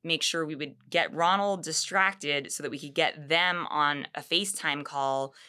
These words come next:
But, you know, like, for example, the character of Todd, um, played by David Brown so brilliantly, they were literally sharing a,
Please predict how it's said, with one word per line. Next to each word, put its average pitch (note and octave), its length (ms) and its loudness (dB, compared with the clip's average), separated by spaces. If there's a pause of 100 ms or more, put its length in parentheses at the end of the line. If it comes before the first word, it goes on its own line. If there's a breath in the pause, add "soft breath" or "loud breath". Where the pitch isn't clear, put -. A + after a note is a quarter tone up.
(120)
But, D3+ 300 0
you G#3+ 120 0
know, E3 100 4
like, D3+ 320 0
for E3 100 -4
example, C#3+ 800 -4
the D3 100 -8
character C#3+ 380 -6
of B2+ 160 -4
Todd, D#3 720 2
um, C#3 460 -2 (200)
played D3+ 160 -6
by C#3 100 0
David C#3 280 -4
Brown D3 320 0
so - 140 -10
brilliantly, C#3 680 -4 (340 loud breath)
they E3 440 2
were F#3 320 -6
literally D#3 400 0
sharing C#3+ 460 0
a, C#3 260 -2